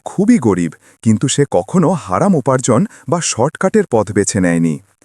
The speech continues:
সে চারবারই জাল ফেলার নিয়ম পালন করে চলত, কারণ তার বিশ্বাস ছিল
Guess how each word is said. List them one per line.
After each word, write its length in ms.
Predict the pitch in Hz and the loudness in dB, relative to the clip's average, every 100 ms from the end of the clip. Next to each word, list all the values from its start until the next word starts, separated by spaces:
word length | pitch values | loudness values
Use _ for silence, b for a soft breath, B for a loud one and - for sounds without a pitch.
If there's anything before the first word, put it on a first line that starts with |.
| b b - | b b -6
সে 200 | - 185 | -2 0
চারবারই 520 | - 90 107 135 165 | 0 -2 0 0 0
জাল 260 | 151 101 110 | 0 0 0
ফেলার 260 | - 143 151 | 0 0 2
নিয়ম 340 | 104 147 156 | 2 2 2
পালন 340 | 202 90 113 190 | 0 0 0 2
করে 220 | 135 110 | 2 0
চলত, 400 | 104 90 95 85 b b b | 0 -2 0 -2 b b b
কারণ 260 | 90 92 117 | -2 0 2
তার 200 | 131 131 | 2 0
বিশ্বাস 460 | 98 - - 202 | -2 -4 -2 -2
ছিল 280 | - 131 101 | -2 0 2